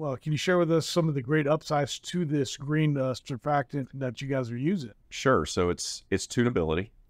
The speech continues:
Speaker 1: Okay.
Speaker 2: That's a, a common, commonly used term in, in the chemical development world is tunability. So in the surfactant world, you have, not to get overly technical on it, on the show, but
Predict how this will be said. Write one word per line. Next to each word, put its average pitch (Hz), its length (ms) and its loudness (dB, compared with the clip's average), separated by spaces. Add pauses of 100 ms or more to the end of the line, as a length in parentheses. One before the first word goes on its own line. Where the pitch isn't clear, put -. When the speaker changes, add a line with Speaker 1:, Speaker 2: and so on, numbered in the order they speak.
(120)
Speaker 1:
Okay. - 120 -20
Speaker 2:
That's - 180 -2
a, 82 260 -2
a 78 180 0 (120)
common, 95 460 0 (960)
commonly 92 320 0
used 82 200 -4
term 90 260 4
in, 80 180 -2
in 85 140 0
the 78 60 -2
chemical 82 320 -2
development 78 440 -2
world 76 260 -2
is 73 100 -4
tunability. 73 640 -4
So 78 240 -4
in 80 80 -2
the 80 60 -4
surfactant - 480 2
world, 76 280 -6
you 76 100 -8
have, 76 300 -6 (440)
not 80 140 -2
to - 60 -18
get 80 120 -2
overly 73 300 -2
technical 76 540 -2
on 90 60 -4
it, - 100 -12 (960)
on 80 100 -2
the 78 60 -4
show, 85 320 2
but 82 200 -4